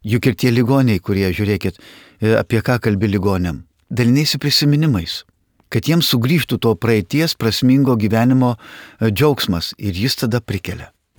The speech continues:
Bent jau taip Elizabeth Kubler-Ross, kuri ypatingai kalbėjo daug apie,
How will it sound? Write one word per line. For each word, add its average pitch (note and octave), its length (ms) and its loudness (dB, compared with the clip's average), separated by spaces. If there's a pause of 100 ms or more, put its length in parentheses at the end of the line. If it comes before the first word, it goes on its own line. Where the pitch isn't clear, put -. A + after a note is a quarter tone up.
(220)
Bent A2+ 220 0
jau A#2+ 100 0
taip A#2+ 160 0 (320)
Elizabeth A2+ 560 0
Kubler-Ross, G#2+ 680 0 (360)
kuri G#2+ 220 2
ypatingai A#2+ 420 2
kalbėjo G#2 320 0
daug G#2+ 240 0
apie, G#2+ 300 0